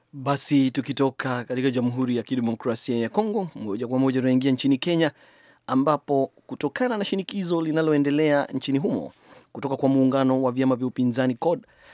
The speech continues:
la kuvunjwa kwa tume ya uchaguzi pamoja na maandamano ambayo yamekuwa yakishuhudiwa, nimezungumza na Daktari Naomi Shaban ambaye ni mbunge wa Taveta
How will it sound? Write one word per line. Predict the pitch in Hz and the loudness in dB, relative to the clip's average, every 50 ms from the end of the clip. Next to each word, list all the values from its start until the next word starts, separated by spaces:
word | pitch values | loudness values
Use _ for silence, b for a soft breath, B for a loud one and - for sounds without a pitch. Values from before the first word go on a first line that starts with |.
| b b b | b b b
la | - | -14
kuvunjwa | - - 123 120 135 151 147 143 139 | -10 -10 -2 2 4 4 4 4 2
kwa | - 135 | 0 0
tume | - - 147 143 143 143 | 0 4 4 6 6 6
ya | 139 135 | 4 4
uchaguzi | 127 - 135 127 156 175 139 120 107 | 2 0 -2 -2 -2 -4 -6 -6 -6
pamoja | - 120 117 131 131 127 135 | -6 -2 0 0 0 2 2
na | 127 131 | 2 2
maandamano | 131 127 131 127 127 131 139 135 135 131 127 | 2 2 2 2 2 2 2 2 2 2 0
ambayo | 127 127 131 131 131 | 0 2 2 2 2
yamekuwa | 131 127 123 - - 135 | 2 0 -2 -2 -2 -4
yakishuhudiwa, | 123 - - 120 - 127 123 135 160 175 170 160 - B B B B B B B B B B B - | -4 -4 -6 -6 -4 -2 -2 -2 0 0 -2 -2 -4 B B B B B B B B B B B 0
nimezungumza | 139 147 170 170 160 202 185 196 208 202 214 | 4 4 6 6 6 6 4 4 4 4 2
na | 202 | 2
Daktari | 175 170 - - 170 170 170 | 2 0 2 2 2 2 4
Naomi | 170 170 165 175 175 160 | 4 4 4 4 4 2
Shaban | 147 - 160 151 147 165 180 170 175 175 160 | 2 0 0 2 2 4 4 4 2 0 0
ambaye | 156 156 156 156 151 | 0 0 2 4 4
ni | 143 | 4
mbunge | 139 135 135 147 147 135 135 | 4 4 4 2 2 2 2
wa | 127 | 0
Taveta | - 127 127 180 220 214 - 185 180 | 0 -2 -2 -2 -2 -2 -2 -4 -4